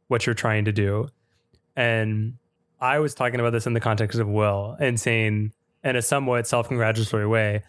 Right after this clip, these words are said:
I think part of why Will is getting better is he watches me play all the time.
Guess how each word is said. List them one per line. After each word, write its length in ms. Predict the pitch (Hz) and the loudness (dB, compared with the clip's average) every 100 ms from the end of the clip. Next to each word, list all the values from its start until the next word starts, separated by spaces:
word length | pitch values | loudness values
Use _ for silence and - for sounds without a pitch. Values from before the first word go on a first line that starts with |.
| _ | _
I 80 | 127 | -2
think 160 | 123 120 | -2 -2
part 180 | 131 123 | 0 0
of 60 | 113 | 0
why 100 | 107 | 0
Will 240 | 120 175 | 0 0
is 120 | 135 | 0
getting 200 | 127 120 | -2 0
better 280 | 113 113 110 | 2 2 0
is 120 | 104 | 0
he 380 | - 113 110 107 - - | 0 0 0 -2 -6 -2
watches 260 | 120 120 110 | 0 2 0
me 100 | 120 | -2
play 200 | 110 127 | 0 0
all 100 | 107 | 2
the 80 | 104 | 0
time. 360 | 107 101 110 | 0 0 -2